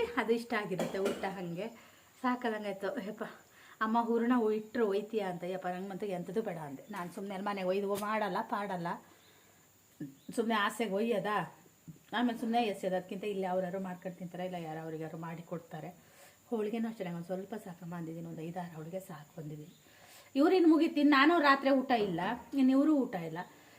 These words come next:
ಹೋಳಿಗೆ ಬೇಳೆ ಸಾರಿಗೆ ಒಂಚೂರು ಉಪ್ಪು ಕಮ್ಮಿ ಆಗೈತೆ, ಅದಕ್ಕೊಂಚೂರು ಉಪ್ಪು ಹಾಕೊಂಡು ಸಾಕು, ಕುದಿಸಿದ್ರೆ ಬೇಕಾದ್ರೆ ಅನ್ನ ಮಾಡ್ತೀನಿ, ಇಲ್ಲ ಅಂದರೆ ಇಲ್ಲ. ಕಡುಬು ಒಯ್ತೀನಲ್ಲ ನಾಳೆ, ಹೆಂಗಿದ್ರು ಕಡುಬೇ ಬೆಳಗ್ಗೆ ತಿಂಡಿ. ನಮ್ಮ ಮನೆಯವ್ರಿಗೆ ಕಡುಬು ಮಾಡಿ ಕೊಡ್ಬೇಕು ನಾನು.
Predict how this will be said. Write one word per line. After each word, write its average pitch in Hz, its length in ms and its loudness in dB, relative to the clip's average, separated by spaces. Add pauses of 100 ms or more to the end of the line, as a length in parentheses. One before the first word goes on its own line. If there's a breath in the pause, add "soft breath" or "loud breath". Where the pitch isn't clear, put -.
(120)
ಹೋಳಿಗೆ 277 240 6
ಬೇಳೆ 254 200 4
ಸಾರಿಗೆ 247 280 2
ಒಂಚೂರು 233 280 2
ಉಪ್ಪು - 180 -6
ಕಮ್ಮಿ 226 200 0
ಆಗೈತೆ, 165 180 -2
ಅದಕ್ಕೊಂಚೂರು 220 400 -2
ಉಪ್ಪು 226 240 -8
ಹಾಕೊಂಡು 247 440 -2
ಸಾಕು, 190 240 -12
ಕುದಿಸಿದ್ರೆ 240 400 -6
ಬೇಕಾದ್ರೆ 214 400 -2
ಅನ್ನ 185 240 -6
ಮಾಡ್ತೀನಿ, 185 480 -6 (800 soft breath)
ಇಲ್ಲ 254 240 2
ಅಂದರೆ 226 280 0
ಇಲ್ಲ. 170 160 -4 (160)
ಕಡುಬು 240 240 2
ಒಯ್ತೀನಲ್ಲ 170 380 -6 (640)
ನಾಳೆ, 196 300 -2
ಹೆಂಗಿದ್ರು 190 380 -4
ಕಡುಬೇ 196 420 -2
ಬೆಳಗ್ಗೆ 165 280 -4
ತಿಂಡಿ. 170 360 -2 (540 soft breath)
ನಮ್ಮ 202 140 -2
ಮನೆಯವ್ರಿಗೆ 233 280 -2
ಕಡುಬು 202 280 -4
ಮಾಡಿ 185 200 -4
ಕೊಡ್ಬೇಕು 185 420 -2
ನಾನು. 165 180 -6